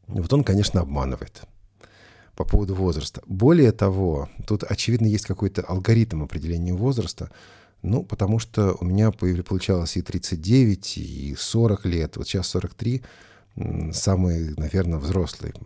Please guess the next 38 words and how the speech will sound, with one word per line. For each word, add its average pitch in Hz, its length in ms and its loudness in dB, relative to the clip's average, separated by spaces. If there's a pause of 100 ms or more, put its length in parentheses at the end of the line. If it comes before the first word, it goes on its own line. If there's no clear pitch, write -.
Вот, - 360 -14
на 69 120 -10
самом 98 220 0
деле 82 180 -2
я 78 140 -4
старше, - 420 -8 (180)
да? 151 200 -2 (720)
Вот, 101 560 0
ам, 82 540 -2
сейчас - 280 0
сказал 90 240 0
так. - 260 -4 (180)
У 95 60 -6
меня 101 180 4
есть 113 220 4
одно 90 180 0
подозрение. 82 680 -4
Дело 87 160 -6
в - 40 -12
том, 101 100 -2
что - 140 -4
я 92 60 2
не 92 120 4
побрился. 85 600 0 (1120)
<laughs> - 580 0
Не 117 140 4
знаю, 98 220 2
насколько 90 480 -4
это - 120 -10
для 82 140 -8
него 85 200 -4
важно, 120 320 2
не 73 100 -6
знаю, - 300 -8
насколько - 360 -12
это - 120 -14
так - 160 -16
срабатывает. 160 540 -4